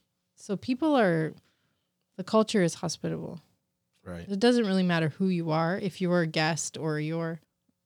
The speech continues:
Speaker 1: a friend of a friend, they're gonna treat you with just kind of that royal treatment.
Speaker 2: Yeah, yeah. And you could see that they didn't treat you differently because they treated me the same way.
Speaker 1: Yeah.
Speaker 2: You know?
Speaker 1: Yeah, no. I didn't,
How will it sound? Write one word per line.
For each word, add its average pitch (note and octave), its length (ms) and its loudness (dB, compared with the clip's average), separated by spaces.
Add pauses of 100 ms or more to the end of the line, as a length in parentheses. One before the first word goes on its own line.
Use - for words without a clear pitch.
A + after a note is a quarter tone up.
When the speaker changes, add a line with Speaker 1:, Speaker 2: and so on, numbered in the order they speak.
Speaker 1:
a F#3 80 -2
friend G#3+ 340 2
of E3+ 80 -2
a E3 100 0
friend, D3+ 560 -2
they're D#3+ 120 -2
gonna E3+ 240 -2
treat - 260 -6
you D#3+ 200 -4
with D#3+ 320 -8 (200)
just - 300 -8 (260)
kind G#3 240 6
of F#3+ 80 4
that D#3 180 6
royal D#3 280 4
treatment. D3+ 400 -8 (420)
Speaker 2:
Yeah, F2+ 380 -6 (160)
yeah. F2 320 -8 (760)
And G#2+ 380 2
you A2+ 140 0
could G2+ 160 -4
see A#2+ 240 2
that F2+ 240 0
they F#2 100 0
didn't F#2 260 -6 (100)
treat - 260 -8
you E2+ 240 -10 (340)
differently F#2 460 -8
because E2 300 -10
they F2+ 80 -4
treated F#2 260 -6
me F2+ 120 -6
the E2+ 80 -8
same D#2+ 280 -10
way. E2 260 -10 (800)
Speaker 1:
Yeah. G#3 380 4
Speaker 2:
You F3 40 -6
know? - 240 -8
Speaker 1:
Yeah, D#3 320 2
no. E3 360 -2 (240)
I G#3+ 100 -4
didn't, B3+ 280 -2